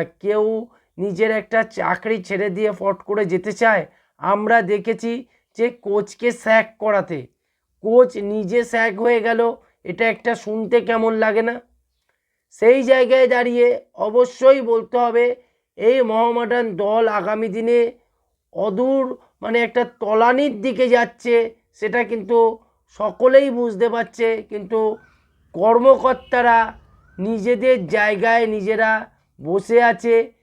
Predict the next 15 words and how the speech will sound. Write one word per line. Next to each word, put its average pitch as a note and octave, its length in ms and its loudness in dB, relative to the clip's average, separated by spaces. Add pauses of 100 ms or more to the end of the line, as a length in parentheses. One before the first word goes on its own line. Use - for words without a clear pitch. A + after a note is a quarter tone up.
(260)
কিছু A3+ 260 -8 (100)
চিন্তাভাবনা A3+ 840 -2
করছে G3+ 380 -6
কি G#3 160 -4
আমার A3 280 -4
জানা F#3 320 0
নেই। A3+ 220 2 (520)
যে A3 120 2 (120)
চিন্তাগুলো A3 640 -4 (100)
করছে G3+ 420 -2 (500)
সেই A3 260 0
চিন্তাগুলোর G#3+ 800 -4
কিন্তু G3+ 320 -8
কোনো G#3 220 -6 (120)
বাস্তব E3 480 -4